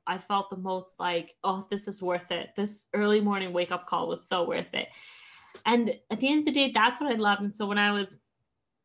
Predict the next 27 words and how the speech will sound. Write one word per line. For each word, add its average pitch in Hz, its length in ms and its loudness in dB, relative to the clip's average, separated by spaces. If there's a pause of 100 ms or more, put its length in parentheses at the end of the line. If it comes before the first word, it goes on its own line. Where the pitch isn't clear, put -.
(300)
deciding 220 520 4
whether 208 180 2
to 208 120 -6
stay 240 400 6
or 190 140 2
to 196 160 -6
leave, 226 680 4 (300)
you 208 140 -2
know, 185 480 -2 (160)
that 190 420 4
job, 214 560 6 (140)
I 190 580 4 (640)
luckily 233 500 6
got 202 220 6
another 202 320 4
job 185 240 0
at - 80 -12
the 208 60 -10
same 196 300 0
time, 190 360 2
uh, - 40 -10
offered 196 580 2
to - 100 -4
me 196 160 2
that 185 200 0
was, 175 300 -4
um, 165 440 -8